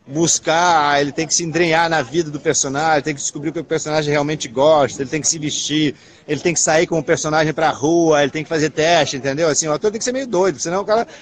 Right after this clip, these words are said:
ficar só na hora de fazer o filme, o personagem não vai tá conectado com ele, ele precisa desse tempo de conexão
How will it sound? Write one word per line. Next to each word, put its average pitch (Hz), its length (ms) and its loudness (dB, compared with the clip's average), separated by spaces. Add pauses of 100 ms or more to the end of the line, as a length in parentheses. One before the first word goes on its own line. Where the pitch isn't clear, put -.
(220)
ficar 196 240 0
só 208 160 2
na 202 80 2
hora 196 80 2
de - 60 -10
fazer 185 200 2
o 170 60 2
filme, 208 420 0 (260)
o - 40 -20
personagem 190 460 2
não 208 140 2
vai 220 200 2
tá 202 160 0
conectado 160 640 -2
com 139 180 -4
ele, 135 220 0
ele 139 60 -8
precisa - 240 -2
desse 214 240 -2
tempo 190 340 -2
de 160 60 -12
conexão 160 640 -6